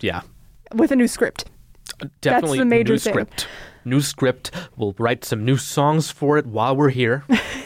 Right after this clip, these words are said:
Speaker 1: But yeah, that could work. It could definitely work.
Speaker 2: Are there any final thoughts you wanna give to this lovely audience about this film?
Speaker 1: Um, I bet it would be fun to watch drunk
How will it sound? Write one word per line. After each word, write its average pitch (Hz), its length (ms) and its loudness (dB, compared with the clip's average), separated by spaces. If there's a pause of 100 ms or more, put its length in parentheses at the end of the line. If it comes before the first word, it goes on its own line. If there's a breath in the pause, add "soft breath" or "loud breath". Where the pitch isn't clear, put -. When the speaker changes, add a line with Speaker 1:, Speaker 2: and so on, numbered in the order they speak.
(1900 loud breath)
Speaker 1:
But 143 200 -4
yeah, 151 240 0
that 143 220 -2
could 156 100 0
work. 135 400 -2 (100)
It - 140 -6
could 127 160 -4
definitely 127 520 0
work. - 540 -6 (220 loud breath)
Speaker 2:
Are 247 80 0
there 247 140 2
any 359 200 2
final 311 320 2
thoughts 269 480 -2
you 254 120 -2
wanna 269 180 4
give 254 300 2
to - 160 -12
this 262 200 -6
lovely 247 280 2
audience 233 400 2
about 226 180 0
this - 160 -12
film? 208 280 -2 (1000 soft breath)
Speaker 1:
Um, 80 760 -6 (600)
I - 80 -8
bet 110 220 -2
it 110 80 0
would 113 100 0
be 113 120 -4
fun 113 240 -2
to 110 60 -2
watch 101 340 -2
drunk - 340 -6